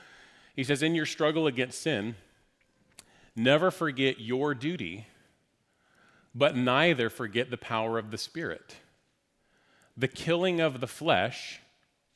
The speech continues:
is your duty, but it is his work.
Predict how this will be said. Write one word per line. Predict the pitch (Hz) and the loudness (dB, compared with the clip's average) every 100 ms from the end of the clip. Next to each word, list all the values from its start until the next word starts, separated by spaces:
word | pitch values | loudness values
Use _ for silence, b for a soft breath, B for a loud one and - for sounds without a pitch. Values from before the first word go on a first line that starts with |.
| _ b b b b - | _ b b b b -2
is | 143 160 123 | 2 2 0
your | 131 139 135 | -4 -4 -4
duty, | 120 156 117 82 107 _ _ _ _ _ - _ b b b b b b b | -6 -8 -6 -8 -12 _ _ _ _ _ -20 _ b b b b b b b
but | 104 117 | -2 0
it | 107 | 0
is | 110 107 | -2 -4
his | - 101 90 87 - - _ _ _ _ | -6 -4 -4 -6 -14 -20 _ _ _ _
work. | 90 76 _ - | -14 -14 _ -20